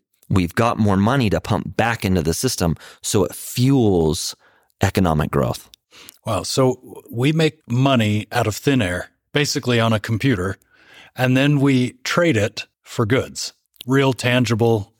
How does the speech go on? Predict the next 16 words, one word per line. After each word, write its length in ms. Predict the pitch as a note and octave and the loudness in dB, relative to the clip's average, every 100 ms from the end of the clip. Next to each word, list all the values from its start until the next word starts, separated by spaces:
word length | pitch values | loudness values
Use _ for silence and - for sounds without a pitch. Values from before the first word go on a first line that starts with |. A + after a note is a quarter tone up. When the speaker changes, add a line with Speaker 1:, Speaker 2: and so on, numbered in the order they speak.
| _ - | _ -4
Speaker 2:
items. 480 | A2+ F#2+ D2+ D#2 - - - - - | -2 -2 -4 -10 -12 -18 -20 -20 -4
That's 260 | C3 - | -2 -2
remarkable. 680 | B2 A2+ A2 G#2+ E2+ D#2+ - _ _ | 0 2 0 -2 -6 -10 -14 _ _
Speaker 1:
Yeah. 260 | F#2 B2 - - | 0 0 -4 -4
Speaker 2:
Now, 240 | C3+ B2 A#2 | 0 2 0
if 200 | C#3 B2+ | -2 0
we 100 | C3+ | 0
do 200 | A#2 C3+ | 2 0
too 240 | A2+ - | 0 0
much, 520 | A#3+ G#2+ A2 - - - _ _ _ _ _ | 0 0 -4 -6 -8 -10 _ _ _ _ _
then 140 | - C3+ | 0 2
I 80 | B2+ | 2
guess 260 | C#3+ C3 | 0 0
the 160 | - A#2+ | 0 2
interest 320 | B2+ B2+ - | 2 0 0
rates 380 | B2 A2+ - | 0 0 -2